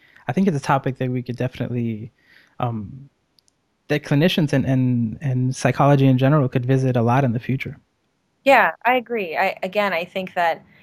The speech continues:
Speaker 2: it's a missed opportunity, or it's oftentimes overlooked, and, and it's a shame. You know, we really should be, uh, celebrating it more and talking more about it because, you know, believe it or not, maybe more people w-, are,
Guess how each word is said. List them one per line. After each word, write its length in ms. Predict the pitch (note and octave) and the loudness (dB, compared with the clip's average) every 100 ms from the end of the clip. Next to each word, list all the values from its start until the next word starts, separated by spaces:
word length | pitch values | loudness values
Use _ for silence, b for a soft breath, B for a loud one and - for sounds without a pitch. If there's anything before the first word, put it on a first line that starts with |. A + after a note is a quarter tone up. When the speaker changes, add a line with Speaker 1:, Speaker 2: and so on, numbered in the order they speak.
| b - | b -6
Speaker 2:
it's 200 | G3+ G3+ | -6 -4
a 40 | |
missed 260 | G3 G3 G3+ | -4 -2 0
opportunity, 840 | F#3 F#3+ F#3 G#3 G3 G3 F3+ F3+ | -2 -4 -10 -6 -6 -6 -6 -6
or 100 | E3+ | -6
it's 140 | E3+ - | -6 -4
oftentimes 640 | F3+ F3 F#3 - F3 E3+ | -4 -4 -8 -8 -10 -8
overlooked, 760 | F3+ E3+ E3 E3+ E3 E3 - - - | -8 -6 -2 2 2 0 -12 -16 -6
and, 540 | F3 E3 D#3+ D#3+ - - b b b b _ - | -2 -2 -4 -8 -16 -20 b b b b _ 0
and 160 | A3+ | 0
it's 120 | A#3+ | 0
a 40 | C4 | -4
shame. 300 | - D4+ G#3 | -2 -2 0
You 60 | |
know, 120 | F#3+ F#3 | -2 -4
we 80 | |
really 280 | F3+ G3+ G3+ | -2 0 0
should 280 | G3+ G#3 F3+ | -2 -6 -8
be, 500 | F#3+ F#3 F3+ F3+ F3+ b b b b - | -4 -4 -2 -6 -10 b b b b -4
uh, 320 | F#3 F3 F3 | 0 0 0
celebrating 580 | - G#3+ G3+ G3 F3+ F3 | -2 0 2 2 -2 -2
it 80 | E3+ | -8
more 180 | E3+ | -8
and 100 | E3 | -8
talking 300 | - F3 F3 | -8 -12 -10
more 140 | E3+ E3+ | -8 -6
about 500 | - - - C4 A#3 | -4 -2 0 0 2
it 260 | F3+ F3 | -2 -6
because, 720 | - F3 - E3 E3 D#3+ D#3+ - b b b _ - | -14 -14 -8 -4 -4 -6 -12 -20 b b b _ -10
you 100 | F#3+ | -6
know, 180 | E3+ | -6
believe 340 | E3+ F#3+ G3+ G#3+ | -4 -2 -2 0
it 60 | |
or 100 | G3+ | 0
not, 360 | F#3+ A#3+ A3 - - F3+ _ _ F3 | 2 2 2 -2 -12 -20 _ _ -14
maybe 340 | E3+ F#3+ G#3+ | -6 -4 -2
more 220 | A3+ A3+ | 0 0
people 440 | A#3 D4 D4 E3+ E3+ | -2 -6 -2 -2 -2
w-, 220 | F3 E3+ | -4 -2
are, 360 | F3 F3 E3+ | 0 2 0